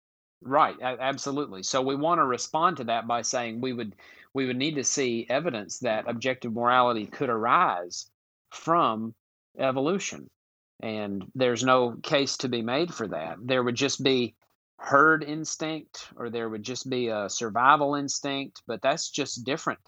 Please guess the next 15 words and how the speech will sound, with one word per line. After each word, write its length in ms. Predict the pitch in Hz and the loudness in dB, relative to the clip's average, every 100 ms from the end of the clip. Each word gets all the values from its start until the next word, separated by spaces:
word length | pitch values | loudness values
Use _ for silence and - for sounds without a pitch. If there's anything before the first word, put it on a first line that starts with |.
| _ _ - | _ _ -2
What 240 | 139 151 | -2 0
the 100 | 131 | -2
animals 720 | 135 175 185 123 110 - - - 127 | 0 0 0 -2 -4 -6 -10 -14 -10
do 460 | 123 160 185 101 101 | -4 0 0 -2 -6
in 280 | - 117 113 | -8 -8 -8
practicing 840 | - 139 - 127 - 120 113 113 - _ _ _ - | 0 -2 0 -4 -4 -4 -6 -10 -18 _ _ _ 0
what 220 | 123 - | 0 2
comes 260 | 139 127 - | 0 0 -2
from 180 | 117 | -2
instinct 600 | 110 170 - 107 104 92 113 | -2 -2 -2 -4 -6 -6 -4
is 400 | 101 - - - _ - 139 | -4 -4 -8 -10 _ -16 -10
just 220 | 123 117 | -6 -6
quali-, 400 | - 143 139 123 - | 2 4 4 0 -4
qualitatively 840 | - 151 160 143 143 131 110 107 104 | 0 4 4 2 -4 -6 -6 -8 -6
different. 440 | 104 160 - 80 | -4 -4 -6 -14